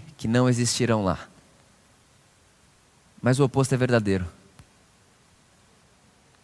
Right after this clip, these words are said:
Há muito daqui, há muito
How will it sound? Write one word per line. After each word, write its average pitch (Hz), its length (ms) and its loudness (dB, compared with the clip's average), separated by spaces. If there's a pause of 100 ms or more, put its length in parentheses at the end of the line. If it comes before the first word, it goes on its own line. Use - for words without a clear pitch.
(400)
Há 120 160 4
muito 143 840 2 (960)
daqui, 117 480 2 (1800)
há 135 160 6
muito 156 760 2